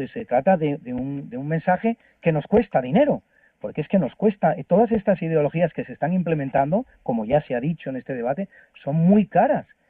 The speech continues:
y las estamos pagando los españoles, los ciudadanos, con nuestros impuestos, hasta el punto de que los estados han crecido en estos quince últimos años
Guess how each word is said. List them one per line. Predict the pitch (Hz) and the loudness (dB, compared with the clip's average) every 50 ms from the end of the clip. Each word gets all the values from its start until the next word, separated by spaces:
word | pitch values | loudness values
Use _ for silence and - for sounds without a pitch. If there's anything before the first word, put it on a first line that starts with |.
| _ _ - | _ _ -10
y | 127 123 | -6 -4
las | 123 110 | -4 -4
estamos | 113 - - 135 175 175 - | -4 -4 -4 -2 -2 -2 0
pagando | - 151 147 156 170 190 196 214 214 202 - _ _ _ - | 0 2 4 4 4 4 4 2 2 0 -4 _ _ _ -12
los | - 117 117 107 | -8 -8 -8 -8
españoles, | 117 - - 113 123 143 170 190 202 214 202 | -8 -8 -6 -4 0 2 4 4 4 4 2
los | 196 160 - | 0 -4 -4
ciudadanos, | - 123 117 131 160 196 208 - | -4 -2 0 0 2 2 0 -2
con | - 160 151 | -4 -6 -4
nuestros | 131 120 - - 113 - | -6 -8 -6 -8 -10 -8
impuestos, | 113 101 - 208 240 - - - 110 - - _ _ - _ _ _ _ - | -8 -2 0 0 0 0 -2 -6 -6 -8 -10 _ _ -20 _ _ _ _ -10
hasta | 113 110 - 113 | -8 -6 -4 -6
el | 104 95 | -6 -4
punto | - 139 151 147 185 180 | -4 -4 -2 2 2 4
de | 165 160 127 | 4 2 0
que | - 135 127 127 120 | -2 -6 -4 -4 -4
los | 120 120 117 - | -4 -6 -6 -8
estados | - - - 147 139 143 151 - | -14 -6 -2 0 0 0 0 -2
han | 165 151 147 | -2 -4 -4
crecido | - 139 127 - 160 170 165 160 143 | -4 -6 -6 -4 -4 -2 -2 -2 -2
en | 139 | -4
estos | 135 - - 123 - | -6 -6 -8 -10 -8
quince | - 165 160 156 - - 151 151 | -6 -4 -4 -4 -4 -4 -4 -4
últimos | 151 143 - 151 147 139 - | -4 -4 -6 -6 -6 -2 0
años | 165 175 185 208 220 - | 0 2 2 0 -2 -4